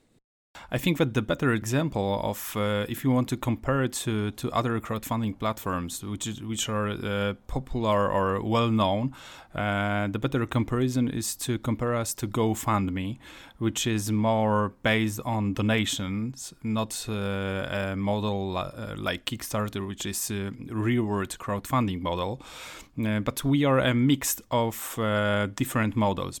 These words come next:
And, uh, as we started eight years ago, it was a first model in Poland where everybody can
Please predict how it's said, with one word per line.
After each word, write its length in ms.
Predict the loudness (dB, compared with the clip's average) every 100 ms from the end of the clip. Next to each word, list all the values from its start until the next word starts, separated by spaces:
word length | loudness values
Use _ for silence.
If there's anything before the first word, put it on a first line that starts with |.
| -2
And, 360 | 4 6 6 6 2 4
uh, 420 | 6 6 6 6 2 -8 -14 -12 -14 -16 -8
as 180 | -4 -2
we 60 |
started 460 | 0 2 4 2 0 0
eight 300 | 2 2 4
years 320 | 4 4 2
ago, 680 | 2 4 6 4 0 -4 -6
it 260 | -6 -6 0
was 200 | 0 0
a 100 | -2 -6
first 600 | -16 2 4 4 0 -6 -12 _
model 400 | 0 2 2 0
in 160 | 2 0
Poland 460 | 0 0 0 0 -2
where 320 | 0 0 0 -4 -20 -2
everybody 460 | 2 4 4 4 0
can 520 | -4 -2 0 0 -2